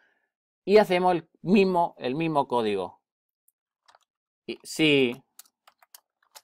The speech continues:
el resto, ¿vale? Es decir, divido el número,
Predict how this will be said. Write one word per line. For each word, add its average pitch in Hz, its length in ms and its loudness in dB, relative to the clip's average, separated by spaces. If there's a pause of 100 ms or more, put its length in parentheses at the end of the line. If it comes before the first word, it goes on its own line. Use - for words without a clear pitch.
(500)
el 147 160 2
resto, 160 560 -4 (340)
¿vale? 196 360 -2 (500)
Es 143 140 0
decir, 160 520 4 (540)
divido 131 760 -2 (140)
el 127 220 -2
número, 143 420 -4